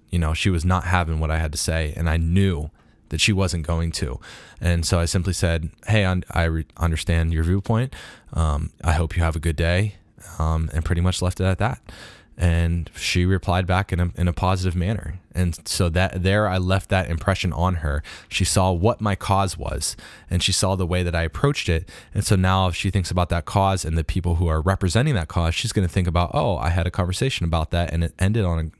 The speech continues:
a, on a good note." Um, so, like, even there is planting a seed. Even though we, we got nowhere in the debate, in the conversation,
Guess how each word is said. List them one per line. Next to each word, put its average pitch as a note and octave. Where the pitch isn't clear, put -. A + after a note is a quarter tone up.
a, -
on D#2+
a D#2+
good E2+
note." F2+
Um, E2
so, A2+
like, G2+
even A2+
there G2+
is -
planting E2+
a -
seed. F#2
Even F#2+
though G2
we, F#2+
we F#2+
got F#2
nowhere F2+
in F2
the F2
debate, E2
in F2+
the F2+
conversation, F2+